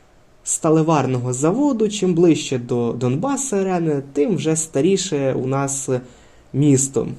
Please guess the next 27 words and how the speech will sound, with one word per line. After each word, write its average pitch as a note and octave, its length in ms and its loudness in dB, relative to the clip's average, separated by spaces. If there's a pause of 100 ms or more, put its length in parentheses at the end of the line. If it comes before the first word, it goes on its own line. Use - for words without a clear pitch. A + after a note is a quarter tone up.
(160)
Хоча D#3+ 300 0
сам E3 280 0
Донець B3 280 0
складався, E3 800 -2 (100)
або C#3 220 0
ж C3 160 -4
Юзівка G#3 480 2
складалася D#3+ 540 -2
з D3+ 220 2 (260)
багатьох C#3+ 600 2 (120)
населених C#3 600 0
пунктів, B2+ 360 2
які C3 180 2
знаходилися G3 680 2 (100)
біля B2 260 2
шахт - 380 -4 (100)
і D#3 80 -4
біля D3 300 2
провідних B2 480 -2 (180)
підприємств. C3 720 -2 (400)
Вже A#3 180 0
потім A#3+ 300 0
з - 20 -4
часом A#3+ 380 0 (400)
саме E3 360 0
місто G3+ 320 0
почало D3 440 0